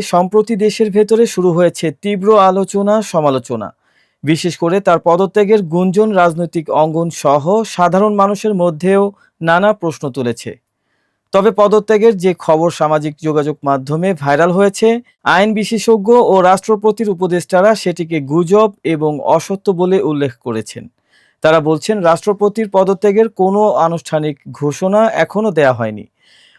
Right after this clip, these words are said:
অন্যদিকে রাষ্ট্রপতিকে ঘিরে যে বিতর্ক তৈরি হয়েছে, সেটি নিয়ে রাজনৈতিক দল ও নাগরিক সমাজের ভেতরেও চলছে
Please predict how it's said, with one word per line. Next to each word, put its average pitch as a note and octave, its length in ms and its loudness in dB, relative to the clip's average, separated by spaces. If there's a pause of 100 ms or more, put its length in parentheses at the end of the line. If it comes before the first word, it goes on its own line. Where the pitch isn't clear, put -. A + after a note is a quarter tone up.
অন্যদিকে A3+ 540 2
রাষ্ট্রপতিকে G3+ 720 0
ঘিরে F3+ 340 2
যে F3+ 160 2
বিতর্ক E3 480 -4
তৈরি D#3 260 -2
হয়েছে, D3+ 400 0
সেটি F#3 340 -4
নিয়ে G#3 180 0
রাজনৈতিক E3 600 0
দল E3 280 4 (140)
ও D3+ 100 -4 (140)
নাগরিক E3 440 -2 (120)
সমাজের F#3+ 360 0
ভেতরেও F3+ 500 -2
চলছে G3 420 -4